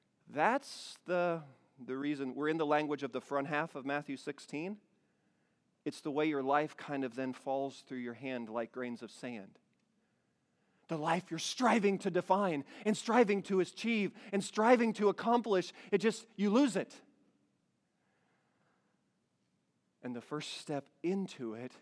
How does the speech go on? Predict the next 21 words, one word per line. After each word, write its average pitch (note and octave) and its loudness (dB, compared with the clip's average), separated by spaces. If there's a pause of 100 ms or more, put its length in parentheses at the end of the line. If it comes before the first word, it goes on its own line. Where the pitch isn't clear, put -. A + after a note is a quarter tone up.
(220)
is B2 -14
actually C3 -8
coming B2+ -6
to B2 -12
grips C3 -10
with A#2+ -14
that A#2+ -6
relinquishment, A#2+ -12 (520)
that B2+ -6
it's - -14
not C3+ -6
mine B2 -4 (240)
to A#2 -18
set. - -10 (2000)
It's - -10
received D#3 -6
from C3+ -6
beyond B2 -2
me, F#2+ -12 (260)
not B2 -6
created C3 0